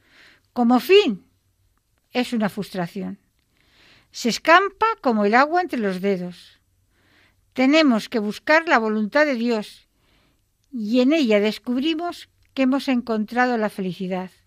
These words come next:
que aparentemente no era el fin, pero se llega a ella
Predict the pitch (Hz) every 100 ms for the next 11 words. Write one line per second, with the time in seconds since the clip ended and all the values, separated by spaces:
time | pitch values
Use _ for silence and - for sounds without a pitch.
0 | _ _ _ _ _ _ _ _ _ _
1 | _ _ _ _ - 240 214 233 302 349
2 | 339 339 403 403 349 285 277 247 208 -
3 | 196 170 _ _ _ _ _ _ _ _
4 | _ 226 220 - 208 254 277 262 269 294
5 | 339